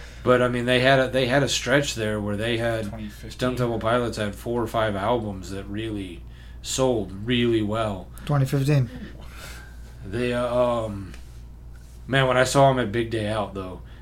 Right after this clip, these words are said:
Speaker 1: I mean, they, that was late. That would have been ninety-eight, ninety-nine.
Speaker 2: Yeah.
Speaker 1: So that would have been probably at the height of their popularity.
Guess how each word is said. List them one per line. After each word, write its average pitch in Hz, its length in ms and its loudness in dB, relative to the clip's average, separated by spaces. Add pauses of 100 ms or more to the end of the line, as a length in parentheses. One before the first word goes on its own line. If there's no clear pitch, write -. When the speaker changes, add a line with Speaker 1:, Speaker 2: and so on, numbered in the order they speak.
Speaker 1:
I 107 60 -6
mean, 107 180 -4
they, 110 220 -4
that 117 260 0
was 113 440 -4
late. 110 500 -4 (180)
That 120 160 -2
would 120 80 -2
have 117 60 -2
been 110 120 -4
ninety-eight, 113 460 0
ninety-nine. 110 720 -4 (120)
Speaker 2:
Yeah. 117 360 0
Speaker 1:
So 117 160 -2
that 120 120 6
would 120 100 2
have 107 80 0
been 107 180 -4
probably 113 340 4
at 107 80 -2
the 98 80 -4
height 107 320 0
of 113 160 -4
their 120 140 2
popularity. 127 840 0